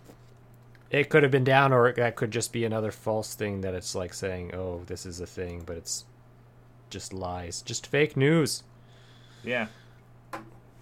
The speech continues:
Speaker 1: Got a lot of that. It's really tough.
Speaker 2: Yeah, no, no doubt about that. And yeah, I mean, I, once again, not defending Blizzard here, but I've definitely seen some falsehoods that have been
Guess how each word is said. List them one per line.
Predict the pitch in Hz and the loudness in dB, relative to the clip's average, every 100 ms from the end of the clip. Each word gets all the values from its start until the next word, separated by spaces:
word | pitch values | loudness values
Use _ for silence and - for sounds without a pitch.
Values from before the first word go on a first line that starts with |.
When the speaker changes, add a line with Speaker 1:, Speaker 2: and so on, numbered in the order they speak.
| - - - - | -20 -20 -20 -14
Speaker 1:
Got | 117 131 | -6 0
a | 135 | 2
lot | 135 135 123 | 6 6 6
of | 104 | 4
that. | 101 98 - - - - - - - | 2 0 -4 -18 -20 -20 -20 -20 -20
It's | - | -14
really | 127 131 117 | -8 -4 -4
tough. | - 127 110 90 | -2 -2 -2 -2
Speaker 2:
Yeah, | 120 | -2
no, | 127 - - - - - - - | -2 -4 -20 -20 -20 -20 -20 -14
no | 131 160 | 0 4
doubt | 151 147 131 | 6 6 6
about | 117 107 | 4 2
that. | 117 104 98 117 | 2 0 0 -4
And | 104 98 | -8 -6
yeah, | 123 101 | -2 0
I | 95 | 0
mean, | 117 123 | -2 -2
I, | 120 127 104 - | 0 -2 -6 -6
once | 143 143 | -4 -2
again, | 139 117 90 - | 2 0 0 -10
not | 123 135 143 | 2 4 4
defending | 147 156 135 113 | 2 2 2 -2
Blizzard | 123 117 123 107 | -4 -4 -6 -6
here, | 113 101 | -6 -6
but | 101 101 - - - - | -6 -8 -12 -20 -8 6
I've | 131 | 8
definitely | 165 160 165 143 | 10 10 8 2
seen | - 147 131 | 2 2 0
some | - 139 123 | 2 2 2
falsehoods | - 120 123 - 131 120 | 2 2 2 2 0 4
that | 123 | 2
have | 107 | 4
been | 113 107 | 2 0